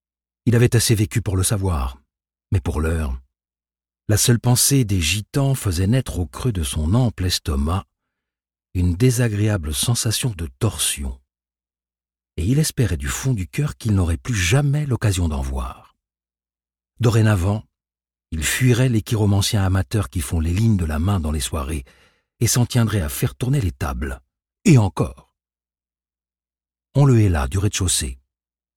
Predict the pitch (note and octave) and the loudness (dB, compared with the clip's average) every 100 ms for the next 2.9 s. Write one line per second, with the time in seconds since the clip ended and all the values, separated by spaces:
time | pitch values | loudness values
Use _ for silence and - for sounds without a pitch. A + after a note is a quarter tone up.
0 | _ _ _ _ _ - A#2+ D#3 A#3 D4 | _ _ _ _ _ 2 4 6 8 6
1 | D#4 D4 _ _ _ _ _ _ _ _ | 4 -2 _ _ _ _ _ _ _ _
2 | _ - A2+ D3 G#3 A#3 G3 E2 | _ 0 2 6 6 6 6 2